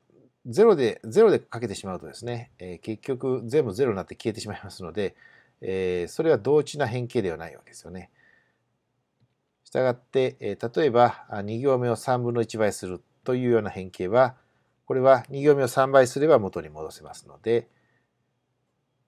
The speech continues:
同値な変形ということになります。まあ、このようにですね、えー、いずれの場合も、お、左から右に行くという操作は、えー、右から左に戻すことが可能です。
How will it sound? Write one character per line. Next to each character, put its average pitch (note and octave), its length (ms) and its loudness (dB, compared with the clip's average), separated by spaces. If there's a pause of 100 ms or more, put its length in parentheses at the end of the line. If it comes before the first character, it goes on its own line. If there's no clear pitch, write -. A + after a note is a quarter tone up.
同 A2 160 0
値 G#2+ 100 -8
な G2+ 80 -4
変 F2+ 220 -10
形 - 260 -18
と - 80 -12
い - 20 -8
う - 40 -8
こ A2+ 80 -8
と F3+ 80 -2
に C#3 80 -8
な F2 80 -8
り - 80 -20
ま - 80 -18
す。 - 240 -20 (1000)
ま C#3+ 80 -6
あ、 B2 40 -8
こ - 120 0
の F3+ 80 2
よ G3 80 2
う E3+ 40 -2
に A#2+ 60 -4
で F2+ 60 -10
す - 140 -16
ね、 A2+ 240 -8 (180)
え F#2 380 -10 (100)
ー、 - 20 -10
い B2 40 -8
ず C3+ 140 -4
れ D3+ 60 2
の D3 120 -4
場 C#3+ 180 6
合 C3+ 140 4
も、 C#3+ 380 0
お、 G2+ 480 -2 (280)
左 D#3 320 0
か D#3 140 2
ら D3 100 6
右 D3 240 -4
に C#3 240 -8 (420)
行 A#2+ 120 -20
く - 200 -10 (140)
と G#2+ 80 -4
い G2+ 60 -2
う F2+ 40 -8
操 A2 200 -2
作 G2 180 -4
は、 B2 240 2 (460)
え D#2+ 260 -16
ー、 F2+ 40 -18
右 C#3+ 220 -10
か D3+ 120 2
ら C3 80 0
左 B2+ 260 0
に A#2+ 140 -6
戻 A#2+ 260 0
す - 240 -14 (200)
こ F#2+ 80 -6
と C#3 80 -6
が D3 140 0
可 - 120 -8
能 D#2 140 -12
で - 80 -20
す。 - 180 -20